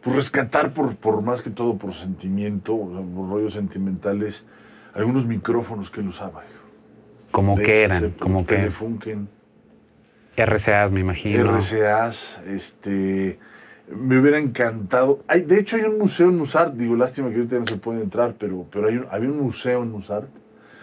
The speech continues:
Speaker 1: con puras fotos de cuando él empezó y cómo se grababa.
Speaker 2: Wow.
Speaker 1: Y veías los embudos, cómo los hacían. Aparte,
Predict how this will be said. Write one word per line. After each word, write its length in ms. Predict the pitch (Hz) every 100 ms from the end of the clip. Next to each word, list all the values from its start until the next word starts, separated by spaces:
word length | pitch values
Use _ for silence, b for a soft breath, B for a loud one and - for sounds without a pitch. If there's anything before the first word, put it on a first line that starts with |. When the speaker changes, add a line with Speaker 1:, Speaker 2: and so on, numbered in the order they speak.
| B -
Speaker 1:
con 180 | 117 104
puras 300 | 151 175 170
fotos 360 | 156 147 151
de 100 | 135
cuando 280 | 117 117 117
él 80 | 127
empezó 480 | 120 107 101 110 107 - -
y 80 | 101
cómo 240 | 120 127
se 140 | 113
grababa. 460 | 104 101 101 107 101 - _ _ - -
Speaker 2:
Wow. 380 | 90 85 87 85 -
Speaker 1:
Y 80 |
veías 240 | 113 127 135
los 180 | 165 156
embudos, 400 | 127 123 143 135
cómo 200 | 139 139
los 160 | 131 113
hacían. 400 | 101 123 139 113
Aparte, 440 | 90 127 135 131